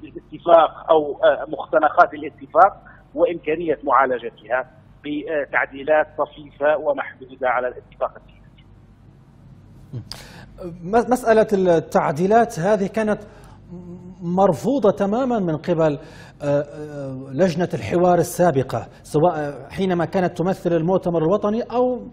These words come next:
Speaker 2: الآن المجلس الأعلى للدولة. في النهاية ربما هم نفسهم الأشخاص. آه، سيد أشرف، آه،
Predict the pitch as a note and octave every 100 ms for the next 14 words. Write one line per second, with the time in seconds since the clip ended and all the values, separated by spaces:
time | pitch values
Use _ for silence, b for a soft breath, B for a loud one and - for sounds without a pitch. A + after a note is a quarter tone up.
0 | B B F#3 A3+ A3 G3+ F#3 F3 G3 E3+
1 | D#3+ F#3+ D#3 E3 D3+ D3 E3+ E3+ A#2+ B2
2 | - F#3+ G#3 G3+ G3 - B B B -
3 | D#3 D#3+ F#3 F3+ F3 F#3 F#3 F#3+ - D#3+
4 | E3 D3 - C#3+ - - B B B -
5 | B2 - D3 C3+ B2+ B2+ A#2 - B B
6 | B B - E3